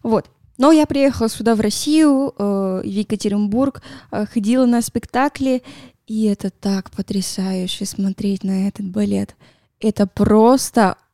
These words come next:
это очень-очень большой уровень. Вот то, что есть в Колумбии, вот где-то вот здесь супер низко,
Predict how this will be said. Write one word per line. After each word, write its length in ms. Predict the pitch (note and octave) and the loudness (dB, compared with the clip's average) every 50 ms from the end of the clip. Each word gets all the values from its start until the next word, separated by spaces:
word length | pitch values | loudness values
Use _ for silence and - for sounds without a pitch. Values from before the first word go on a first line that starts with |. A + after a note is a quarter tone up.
| _ _ | _ _
это 380 | - A3+ G#3 - - G#3+ G#3+ - - - - | -6 -6 -4 -2 0 -2 -2 -2 -6 -14 -6
очень-очень 1400 | - A3 A#3+ B3 B3+ B3 - - A#3 A3 G#3+ G#3 - - - A3+ A3 A3+ A#3 - - - - G#3 G3 G3 G#3 - - - - _ _ | 0 4 4 4 4 4 2 0 2 2 2 2 0 -2 0 2 4 4 4 2 -2 -4 -4 -2 -2 -4 -4 -8 -14 -20 -20 _ _
большой 680 | A#3 G#3 G#3+ G#3 G#3 - - - A3+ A3 G#3+ G#3+ - - - | -4 0 2 2 2 0 0 0 2 2 4 2 0 -2 -2
уровень. 640 | - G#3+ G3 F#3+ E3+ E3+ E3 E3 E3 E3 D#3 - | 0 2 2 2 2 0 0 -2 -2 -2 -4 -8
Вот 260 | - F#3 G3 - - _ | -6 -6 -6 -6 -8 _
то, 140 | - G#3 G#3+ | -6 -6 -6
что 340 | - - - G3+ F#3+ - - | -6 -6 -6 -6 -6 -4 -6
есть 460 | G3+ F#3+ G3+ G3+ G#3 G#3 - - - - - | -4 -2 0 0 0 -2 -4 -10 -18 -20 -20
в 60 | _ | _
Колумбии, 760 | - G#3+ G#3 G#3+ A3+ C4 C#4 C4 A#3 G#3 G3 F#3 F3+ - - - | -4 -4 -2 0 0 0 0 0 0 0 0 0 -2 -4 -6 -8
вот 340 | F3+ F3+ F3+ F#3+ F3+ - | -6 -4 -2 -4 -4 -4
где-то 320 | E3+ F3 F3 F#3+ F#3 F#3+ F3 | -8 -4 -4 -4 -4 -2 -4
вот 160 | F3+ G3 - | -4 -4 -4
здесь 260 | - - - B3+ - | -6 -6 -6 -6 -6
супер 400 | - - - A3 F#3+ - F#3 F#3 - | -6 -4 -4 -4 -2 -2 -6 -6 -4
низко, 540 | - F#3+ F#3 F3+ F3 - - - - - G#3 | -4 -2 -2 -2 -4 -8 -10 -10 -10 -10 -10